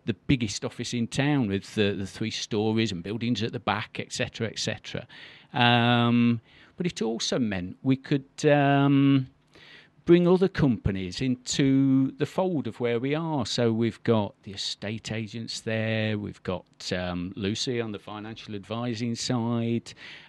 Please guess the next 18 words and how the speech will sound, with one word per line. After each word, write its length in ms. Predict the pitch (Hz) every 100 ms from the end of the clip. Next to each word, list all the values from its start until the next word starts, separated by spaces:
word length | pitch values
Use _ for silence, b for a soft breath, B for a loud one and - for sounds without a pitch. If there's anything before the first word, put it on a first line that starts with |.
| _
um, 580 | 92 90 90 90 90 92 B B B _
there's 280 | 104 98 - - -
other 180 | 117
companies, 520 | 110 123 113 123 110 107
there's 160 | 113
a 60 | 110
charity, 960 | - - - 104 113 - 117 110 107
there's 260 | 110 95 -
a, 220 | 95 90
an 140 | - 98
aesthetics 600 | 92 - 120 - 117 -
company, 720 | - 117 110 120 120 117 113 B B B -
and 100 | 220
actually 380 | - - 110
they 140 | 95 131
all 180 | 160 123
bridge 400 | - 139 113 117
in 420 | 120 82 82